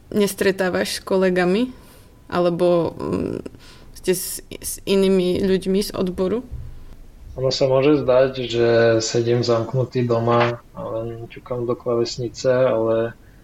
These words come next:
Speaker 2: ten záujem o lokálne eventy, e, v rámci mesta, v rámci I T spoločnosti, e, stále pretrváva. Takže rád sa zúčastňujem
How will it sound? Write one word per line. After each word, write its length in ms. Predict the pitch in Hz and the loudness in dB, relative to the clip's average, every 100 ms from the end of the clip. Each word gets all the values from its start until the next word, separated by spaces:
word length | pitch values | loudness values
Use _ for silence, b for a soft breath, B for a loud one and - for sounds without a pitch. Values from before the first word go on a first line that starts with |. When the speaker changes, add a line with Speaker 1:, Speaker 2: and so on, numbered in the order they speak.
| b b - - - - 131 | b b -20 -20 -20 -6 0
Speaker 2:
ten 160 | 131 | 2
záujem 640 | 120 127 127 131 131 131 131 | 4 4 6 6 6 4 2
o 320 | 127 123 117 | 2 2 2
lokálne 400 | - 127 123 123 | 2 2 2 0
eventy, 720 | 123 117 113 117 127 120 120 | 0 -4 -8 -10 -2 0 0
e, 0 | - - - 117 107 107 - - - | -6 -18 -10 -8 -8 -12 -20 -20 -10
v 40 | 127 | -2
rámci 400 | 117 117 - 120 | -2 -2 -2 0
mesta, 560 | 113 - - 123 120 | 0 -2 2 4 4
v 80 | 120 | 0
rámci 420 | 113 110 - 123 117 113 110 - | -4 -8 -10 -4 -2 -4 -6 -12
I 160 | - 110 | -8 -8
T 160 | - | -8
spoločnosti, 920 | 113 - 117 117 - 127 - - 127 120 120 | -14 -10 -8 -8 -8 -10 -12 -6 0 2 0
e, 20 | 117 - - - - - - - - 117 113 110 | -2 -14 -20 -20 -20 -20 -20 -20 -10 -6 -4 -4
stále 320 | 107 - 113 120 | -6 -2 0 2
pretrváva. 720 | - 117 - 117 113 139 139 - b b - - | 0 -4 0 2 4 4 0 -8 b b -20 -12
Takže 400 | 120 113 117 113 | -8 0 2 4
rád 240 | 117 117 113 | 4 2 0
sa 160 | 127 | -2
zúčastňujem 1040 | 117 117 - 117 - 120 117 123 123 120 | 0 -2 -2 -4 -2 0 2 2 0 -2